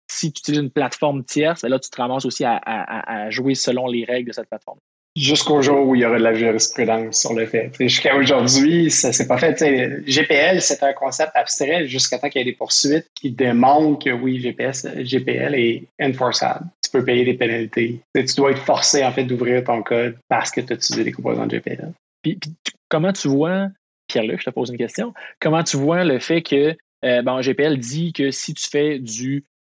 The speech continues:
Speaker 1: euh, travail dérivé, là, du derived work de, d'un projet qui est licencié G P L,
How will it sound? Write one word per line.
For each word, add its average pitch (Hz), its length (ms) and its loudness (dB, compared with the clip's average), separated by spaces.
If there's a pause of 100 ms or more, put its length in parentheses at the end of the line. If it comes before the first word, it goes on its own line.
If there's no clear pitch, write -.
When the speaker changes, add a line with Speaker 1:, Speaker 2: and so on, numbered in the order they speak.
(120)
Speaker 1:
euh, 58 720 -8 (100)
travail 123 400 0
dérivé, 127 440 2
là, 147 100 2
du 123 120 -6
derived 143 500 2
work 139 500 0 (120)
de, 131 680 -2
d'un 127 320 -8
projet 135 340 -4
qui 131 120 -8
est - 20 -4
licencié 123 420 -8
G 123 120 -2
P 113 160 0
L, 170 200 4